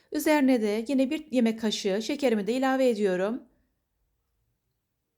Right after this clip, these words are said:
Bu kekin bir adı da ters yüz kek arkadaşlar.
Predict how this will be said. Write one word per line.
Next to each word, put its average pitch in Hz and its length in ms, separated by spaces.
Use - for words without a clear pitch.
Bu 339 80
kekin 254 340
bir 285 80
adı 214 260
da 262 400
ters 320 280
yüz 240 120
kek 233 200
arkadaşlar. 190 840